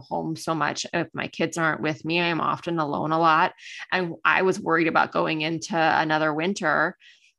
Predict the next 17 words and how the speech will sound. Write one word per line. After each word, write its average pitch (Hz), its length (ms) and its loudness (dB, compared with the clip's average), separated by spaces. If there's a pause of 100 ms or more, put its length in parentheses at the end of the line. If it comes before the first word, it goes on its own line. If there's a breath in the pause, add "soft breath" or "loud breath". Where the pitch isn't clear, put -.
(160)
and 185 220 2
being 185 340 4
alone. 196 600 4
And 175 380 2
because 185 180 -6
I 180 80 -2
know 170 380 0
the 170 120 -2
last 165 480 0
winter, 170 560 -4
I 180 440 -2
really 180 280 4
did 160 240 -2
struggle, 165 800 -2
um, 160 320 2
of 156 380 0 (120)
being 165 400 -2